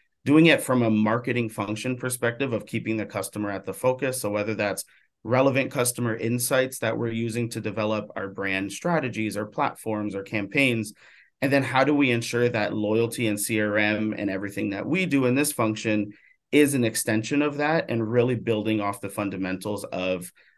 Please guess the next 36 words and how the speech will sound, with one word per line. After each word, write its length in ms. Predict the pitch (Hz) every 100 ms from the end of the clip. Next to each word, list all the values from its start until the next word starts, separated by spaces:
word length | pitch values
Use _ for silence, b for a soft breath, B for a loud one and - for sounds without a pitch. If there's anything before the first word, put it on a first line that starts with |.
| -
um, 480 | 104 92 92 90 -
that 200 | 101 -
kind 160 | 107
of 80 | 101
emotional 520 | 98 101 98 - 101
loyalty 480 | 90 92 92 - 107
and 100 | 95
development 560 | 90 90 90 92 87 -
with 220 | 90 92
our, 360 | 87 87 80 92
with 180 | 92
our 100 | 92
customers, 560 | - 101 - 87 82 85
right? 260 | 98 113 -
So 360 | 110 98 - B B B _ _
when 160 | 151 156
it 100 | 151
comes 240 | 165 131
down 240 | 104 107 117
to 180 | 170
it, 100 | 175
it's 320 | 143 120 - -
how 220 | - 123
do 80 | 139
we 140 | 139
provide 560 | 127 127 101 104 104 117
those 180 | 110 110
solutions 520 | 107 101 101 117 113
that 140 | 104
are 120 | 104 98
the 80 |
most 320 | 101 101 98 85
relevant 720 | 87 92 104 120 117 107 - _
to 180 | - 156
our 140 | 170 170
customers? 640 | 175 175 180 185 185 185